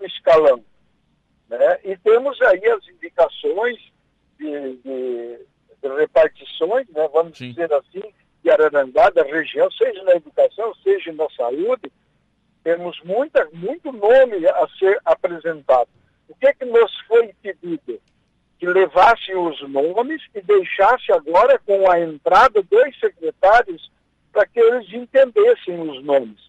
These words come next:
Speaker 1: Né? Porque
Speaker 2: Uhum.
Speaker 1: fica um pouco ruim, de repente, a gente lá, ah, pleitear um nome sem ter o aval, a bênção do secretário de primeiro escalão. Então, estamos fazendo isso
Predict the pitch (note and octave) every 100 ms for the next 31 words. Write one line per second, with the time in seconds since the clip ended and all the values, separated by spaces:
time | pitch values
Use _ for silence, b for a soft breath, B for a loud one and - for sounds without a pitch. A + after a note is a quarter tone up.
0 | _ _ _ _ _ _ _ _ _ C3
1 | F3+ - G3 A#3+ C4 B3 - A#3 A#3+ A#3
2 | G3 A3 G#3 A#3+ A#3+ F#3 D3+ E3 - G3
3 | - F#3+ - G3 - E3+ E3 F3+ G#3 B3
4 | B3+ _ _ _ - D3+ C#3 C#3+ - _
5 | A3+ C#4 D4+ C4+ B3+ A#3 A#3 B3 A#3 G#3
6 | F#3+ F#3 G#3 C#4 D#4 - C4+ B3 G#3 -
7 | G#3+ A3+ G3+ F#3+ D#3 E3+ G#3+ A3+ F3 -
8 | - - B4 - A4 F#4+ - G4+ F#4+ E4+
9 | - - F4+ E4+ - - F3 - _ -
10 | D3+ A#2 - _ _ _ _ _ _ _
11 | - - - G#3+ B3+ B3+ - - G3 G3
12 | - F#3+ E3 F3+ F3 G#3+ E3+ F#4 -